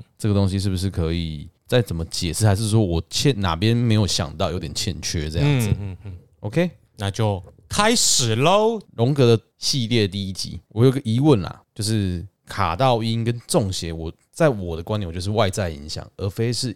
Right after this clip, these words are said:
Speaker 1: 阴影长久不处理而爆发的状况。对，因为卡到音这就感觉在我们这种道家或是我们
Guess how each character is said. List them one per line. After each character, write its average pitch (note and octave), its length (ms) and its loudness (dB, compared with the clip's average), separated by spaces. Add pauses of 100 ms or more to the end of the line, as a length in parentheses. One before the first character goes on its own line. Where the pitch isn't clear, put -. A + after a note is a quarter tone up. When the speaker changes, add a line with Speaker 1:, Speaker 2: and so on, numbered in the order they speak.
Speaker 1:
阴 B2+ 260 0
影 G#2+ 140 -2 (200)
长 F2+ 180 -6
久 F2+ 120 -8
不 F#2+ 120 -6 (320)
处 G#2+ 300 -2
理 G2+ 180 -6
而 F2+ 100 -8
爆 F#2 280 -2
发 E2+ 220 -4
的 E2 80 -8
状 D#2 200 -8
况。 D#2 240 -10 (140)
对， E2 160 -12 (160)
因 C3 100 -8
为 D#3 160 0 (140)
卡 - 160 -8
到 G#2 160 0
音 A2 80 -2
这 G#2+ 180 -2 (160)
就 - 100 -8
感 E2+ 220 -8
觉 D#2 400 -10
在 A2+ 140 -2
我 F#2 60 -4
们 D#2+ 240 -10
这 F2+ 80 -12
种 E2 180 -12
道 G2+ 200 0
家 F2 480 -2 (200)
或 G2+ 100 -8
是 F#2 160 -6
我 F2 80 -6
们 E2+ 220 -10